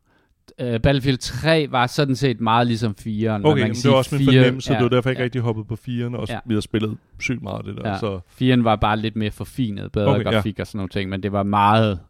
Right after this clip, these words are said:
Speaker 1: det samme spil, og jeg tror, at det var også det, der gjorde, at de følte, at de blev nødt til at lave noget andet, altså
Speaker 2: Mm.
Speaker 1: de blev nødt til at lave en anden, øh, en, en afstikker for det der.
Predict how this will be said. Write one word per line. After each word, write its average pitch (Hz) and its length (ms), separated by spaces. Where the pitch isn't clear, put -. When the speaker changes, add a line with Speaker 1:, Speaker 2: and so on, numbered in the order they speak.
Speaker 1:
det 98 100
samme 90 500
spil, 90 340
og 90 120
jeg 90 100
tror, 101 320
at 90 160
det 98 100
var 92 60
også 95 180
det, 98 80
der 95 80
gjorde, 90 440
at - 60
de 90 60
følte, 95 300
at - 120
de 90 60
blev 90 120
nødt 90 120
til - 80
at 87 40
lave 90 200
noget 101 140
andet, 117 460
altså 110 180
Speaker 2:
Mm. 107 40
Speaker 1:
de 104 40
blev 101 40
nødt 101 120
til 95 60
at 90 60
lave 92 280
en 95 100
anden, 101 380
øh, 92 420
en, 92 180
en 92 260
afstikker 95 500
for - 120
det 87 140
der. 87 120